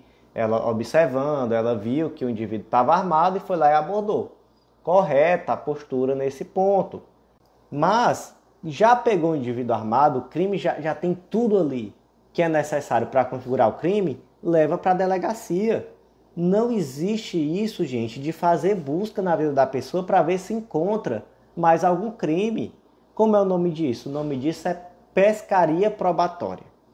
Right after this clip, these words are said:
O que aconteceu aqui na vida do Joãozinho foi uma pescaria probatória. Os policiais foram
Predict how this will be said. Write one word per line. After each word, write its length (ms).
O 100
que 220
aconteceu 560
aqui 160
na 160
vida 200
do 140
Joãozinho 400
foi 200
uma 40
pescaria 720
probatória. 840
Os 160
policiais 1000
foram 540